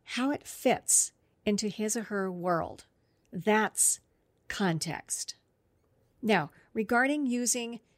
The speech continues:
narratives as context, there, I mean, that's a natural. Stories have continuity and context, and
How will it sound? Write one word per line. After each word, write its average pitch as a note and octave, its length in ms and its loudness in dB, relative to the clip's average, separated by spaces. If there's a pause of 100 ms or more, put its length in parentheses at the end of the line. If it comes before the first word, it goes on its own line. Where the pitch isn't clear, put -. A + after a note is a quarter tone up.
narratives F#3+ 1080 0 (440)
as A3+ 300 0
context, A3 800 -4
there, G#3 320 0
I G3+ 80 2
mean, G3+ 160 0
that's G3+ 240 -2
a G#3+ 140 -2
natural. F#3 560 0 (880)
Stories G#3+ 520 6
have G3+ 180 -2
continuity G3+ 680 -2
and G3 160 -8
context, F#3 720 -2
and F#3 140 0